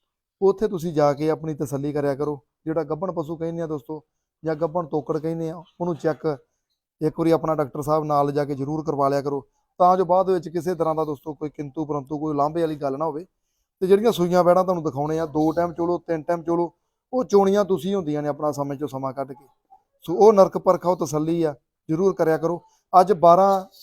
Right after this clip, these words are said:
ਜੁਲਾਈ ਆ, ਤਰੀਕ ਤੁਸੀਂ ਨੋਟ ਕਰ ਲਓ। ਸਮਾਂ ਦੋਸਤੋ ਕੋਈ ਦੁਪਹਿਰ ਦੇ ਸਾਢੇ ਕੁ ਬਾਰਾਂ ਵਜੇ ਦਾ। ਆਓ ਲੈਂਦੇ ਹਾਂ ਵਧੇਰੇ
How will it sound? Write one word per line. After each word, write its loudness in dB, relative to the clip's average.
ਜੁਲਾਈ 4
ਆ, 4
ਤਰੀਕ -4
ਤੁਸੀਂ -8
ਨੋਟ -6
ਕਰ -2
ਲਓ। -4
ਸਮਾਂ 0
ਦੋਸਤੋ -2
ਕੋਈ -2
ਦੁਪਹਿਰ -2
ਦੇ -12
ਸਾਢੇ -6
ਕੁ -4
ਬਾਰਾਂ -2
ਵਜੇ -8
ਦਾ। -20
ਆਓ 8
ਲੈਂਦੇ 0
ਹਾਂ 0
ਵਧੇਰੇ -2